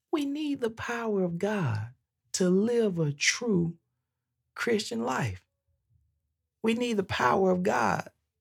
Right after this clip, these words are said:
to learn to be thankful. See, God has to open your eyes to situations. He has to open your mind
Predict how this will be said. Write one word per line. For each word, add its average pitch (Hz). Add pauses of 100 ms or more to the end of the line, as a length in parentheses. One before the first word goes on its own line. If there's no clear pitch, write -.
(140)
to -
learn 349
to 330
be 277
thankful. 247
See, 185
God -
has 254
to -
open 214
your 196
eyes 180
to 139
situations. 117 (360)
He 269
has 226
to -
open 196
your 175
mind 160